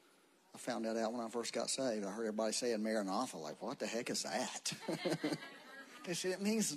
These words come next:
Lord, come quickly." <laughs> Isn't it funny how Christianity has their own, own language? Yeah, it's just mo-, and it's great inside the church, isn't it? It doesn't always work too well out in the, in the natu-, the world, but,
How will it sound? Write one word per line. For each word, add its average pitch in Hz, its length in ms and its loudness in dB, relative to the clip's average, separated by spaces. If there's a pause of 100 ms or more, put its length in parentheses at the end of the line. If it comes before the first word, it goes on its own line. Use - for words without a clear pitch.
Lord, 214 280 10
come 233 240 10
quickly." 180 640 10 (560)
<laughs> - 520 -14
Isn't 196 140 4
it 175 60 2
funny 180 260 8
how 160 280 10
Christianity 160 600 4
has 151 160 4
their 139 120 6
own, 147 200 6 (240)
own 143 200 6
language? 143 680 4 (640)
Yeah, 147 360 2
it's - 180 0
just 185 220 -2
mo-, 226 260 12
and 180 160 8
it's 185 120 8
great 196 320 10
inside 151 360 10
the 135 80 2
church, 208 360 6
isn't 113 260 4
it? 71 260 -6 (640)
It 120 60 -8
doesn't 135 240 4
always 120 240 4
work 120 260 4
too 127 120 0
well 110 240 4
out 104 160 6
in 98 80 -4
the, - 680 -12
in 110 100 -4
the 117 340 -6
natu-, 107 320 -4
the 101 140 0
world, 107 520 4
but, 98 160 -4